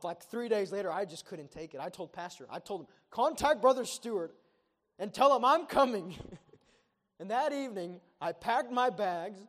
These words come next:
I left the next morning. I left home for the first time. And I saw my dad cry for the first time. And truly see his compassion. Now, my dad is an awesome dad, but I've just, I've never seen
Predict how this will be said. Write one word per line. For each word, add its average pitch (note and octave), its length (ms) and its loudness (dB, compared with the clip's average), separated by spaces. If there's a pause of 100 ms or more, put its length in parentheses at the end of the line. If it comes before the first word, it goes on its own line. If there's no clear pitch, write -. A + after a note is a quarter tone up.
(640)
I F3+ 120 -2
left B3 380 -4
the B3 80 -2
next - 320 -4
morning. F#3 340 -6 (680)
I F3+ 120 -6
left G#3 260 0
home A3+ 420 -6
for F#3 140 -14
the D3 80 -12
first - 320 -16
time. D3+ 300 -18 (920)
And - 80 -20
I A#2+ 40 -18
saw - 200 -12
my G3 180 -8
dad D3 420 -10
cry C#3 360 -16 (160)
for - 60 -20
the F#2+ 80 -20
first - 300 -20
time. F2+ 100 -20 (2250)
And C3+ 100 -20
truly E3 480 -10 (360)
see - 180 -16
his D3 120 -12
compassion. D#3 480 -16
Now, D#3+ 100 -18
my F#3+ 160 -8
dad G#3+ 260 -2
is F#3 80 -8
an F3 60 -12
awesome F3+ 300 -8
dad, D3+ 360 -10
but B2 100 -18
I've C3+ 140 -12
just, C3 260 -20
I've A#2+ 80 -20
never B2+ 180 -16
seen A#2+ 200 -20